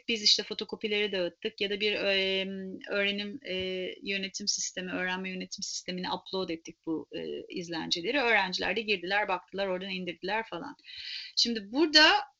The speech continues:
e, çok mekanik bir ilişkiden bahsettik hep biz bu şeyde. İşte derste şu kadar devam mecburiyeti var, şu kaynakları okuyacaksın, sınav tarihi bu vesaire.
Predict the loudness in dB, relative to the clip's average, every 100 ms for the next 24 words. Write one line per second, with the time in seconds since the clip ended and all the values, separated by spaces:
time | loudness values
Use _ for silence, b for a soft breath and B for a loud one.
0 | 0 4 6 6 4 4 2 0 2 4
1 | 8 8 8 8 8 10 10 10 8 8
2 | 6 2 0 -4 -8 -10 -10 -10 -10 -10
3 | -6 0 2 2 2 4 4 2 0 2
4 | 4 4 2 -2 0 2 2 0 -4 -4
5 | -4 -4 -2 -4 -4 -4 0 0 2 2
6 | 0 -2 -6 -4 -4 -4 -2 -2 -4 -6
7 | -2 -2 0 -2 -2 -4 -4 -4 -8 -6
8 | -4 0 0 0 -4 -4 -8